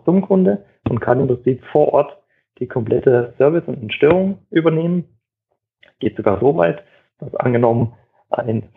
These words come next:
Fahrstuhl defekt ist, irgendein Bauteil muss ausgetauscht werden, jetzt ist es vielleicht ein spezieller Fall oder ein bestimmter Errorcode, den der Techniker so jetzt auch noch nicht hatte.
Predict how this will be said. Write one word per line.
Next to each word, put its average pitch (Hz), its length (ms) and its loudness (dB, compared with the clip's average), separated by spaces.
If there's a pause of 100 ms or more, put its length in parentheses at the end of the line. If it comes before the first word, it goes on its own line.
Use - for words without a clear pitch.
Fahrstuhl 185 560 2
defekt 165 400 0
ist, 165 140 0 (420)
irgendein 117 380 -2
Bauteil 160 560 0 (420)
muss 131 240 4 (220)
ausgetauscht - 600 -4
werden, 143 280 -4 (420)
jetzt - 180 -4
ist 107 120 -8
es 113 100 -12
vielleicht 113 260 0
ein 113 160 -4
spezieller 139 480 0
Fall 156 280 2
oder 120 200 0
ein 113 260 -4
bestimmter 143 400 0
Errorcode, 147 600 0 (380)
den 120 100 -6
der 113 100 -2
Techniker 117 460 -2
so 117 120 0
jetzt 107 100 -4
auch 156 140 -2
noch 170 100 0
nicht 170 220 -8
hatte. 165 320 -2